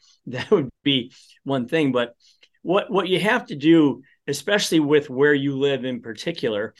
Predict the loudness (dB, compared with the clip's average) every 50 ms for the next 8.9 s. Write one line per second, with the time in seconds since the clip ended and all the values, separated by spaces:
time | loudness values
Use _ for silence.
0 | _ _ _ _ _ _ -4 -2 0 0 0 0 0 0 0 0 2 2 4 4
1 | 4 4 2 2 2 -2 -4 -4 -4 -6 -6 -6 -6 -8 -8 -6 -4 -2 -2 0
2 | -2 -2 -4 -4 -2 -2 -2 -2 -4 -6 -8 -12 -14 -10 -8 -6 -6 -4 -6 -8
3 | -12 -16 -20 _ _ _ _ _ _ _ _ _ _ _ -6 -2 -2 0 0 -2
4 | -4 -6 -12 -18 -16 -14 -6 2 2 2 2 0 -2 -2 0 2 2 0 2 0
5 | 0 -2 -2 -2 -2 -2 -2 -4 -4 -2 -2 -2 -2 -2 -4 -2 -2 -2 -2 -2
6 | -4 -6 -6 -8 -4 -4 -4 -4 -4 -8 -8 -8 -8 -6 -4 -4 -6 -4 -6 -6
7 | -6 -6 -6 -6 -6 -4 -2 -2 0 0 0 -2 -2 -6 -10 -12 -12 -10 -10 -10
8 | -10 -10 -12 -12 -12 -12 -10 -8 -8 -10 -10 -10 -8 -6 -6 -6 -4 -6